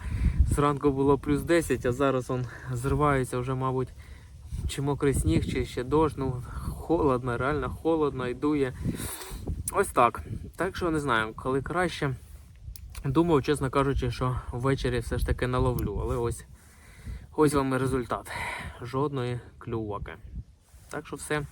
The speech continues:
<laughs> Продовжимо експерименти. Сподіваюся, ще сезон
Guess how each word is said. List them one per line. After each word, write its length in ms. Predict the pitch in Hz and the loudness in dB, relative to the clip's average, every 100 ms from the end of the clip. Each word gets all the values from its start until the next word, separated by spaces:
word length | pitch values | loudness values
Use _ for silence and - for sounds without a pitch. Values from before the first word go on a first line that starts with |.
| - - - | -6 -6 -8
<laughs> 400 | - - - - | -12 -10 -8 -6
Продовжимо 640 | - 139 175 139 147 135 | -2 4 4 4 2 2
експерименти. 960 | 131 - - 139 139 147 165 160 139 127 - - - - - | 2 0 -2 2 2 2 -2 -2 -4 -4 -10 -12 -14 -16 -18
Сподіваюся, 760 | - - 135 139 143 135 127 123 - - | -20 -4 0 4 6 4 2 -2 -4 -12
ще 360 | - - 135 123 - - - - - | -12 -2 -2 -2 -8 -12 -12 -12 -10
сезон 500 | - 147 135 139 | 2 2 4 0